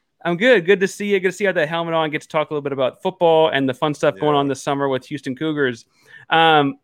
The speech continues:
Speaker 1: I wanna talk about the steak eating competition and that kind of stuff at the end of the last segment. Uh, I
Speaker 2: Mm-hmm.
Speaker 1: wanna spend the second segment talking about the charitable work the offensive line is doing. But first, I wanna talk football and getting ready for the Big twelve and all that kind of stuff.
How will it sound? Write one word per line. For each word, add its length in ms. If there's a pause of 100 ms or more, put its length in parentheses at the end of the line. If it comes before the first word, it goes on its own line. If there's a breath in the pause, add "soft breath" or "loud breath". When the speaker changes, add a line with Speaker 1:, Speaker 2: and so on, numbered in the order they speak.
Speaker 1:
I 80
wanna 220
talk 240
about 140
the 60
steak 260
eating 160
competition 640
and 100
that 140
kind 80
of 80
stuff 180
at 140
the 180
end 220
of 20
the 80
last 300
segment. 420 (420 soft breath)
Uh, 60
I 20
Speaker 2:
Mm-hmm. 240
Speaker 1:
wanna 120
spend 160
the 20
second 280
segment 220
talking 140
about 60
the 80
charitable 300
work 200
the 100
offensive 360
line 180
is 140
doing. 400 (480)
But 180
first, 540
I 60
wanna 100
talk 260
football 560
and 220
getting 120
ready 120
for 60
the 60
Big 140
twelve 220
and 80
all 80
that 160
kind 80
of 80
stuff. 180